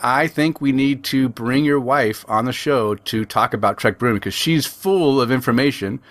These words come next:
She released an article or a, a, a blog entry about location, location, location, chock full of all kinds of interesting, I, you know, items that you don't talk about on the show.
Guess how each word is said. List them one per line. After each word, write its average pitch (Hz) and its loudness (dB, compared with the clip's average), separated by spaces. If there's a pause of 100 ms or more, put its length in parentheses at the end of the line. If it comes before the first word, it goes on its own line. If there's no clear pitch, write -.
(260)
She - -4
released 131 0
an 127 0
article 151 0 (440)
or 123 0
a, 113 0
a, 107 -4
a 110 -4
blog 139 0
entry 147 0
about 123 0
location, 175 -2
location, 139 0
location, 127 -2 (260)
chock 170 -2
full 196 0
of 139 0
all 156 0
kinds 185 2
of 151 0
interesting, 170 0 (560)
I, 160 0 (100)
you 170 0
know, 139 2
items 160 0 (560)
that 156 -2
you 202 2
don't 214 0
talk 254 2
about 123 2
on 120 2
the 131 0
show. 147 0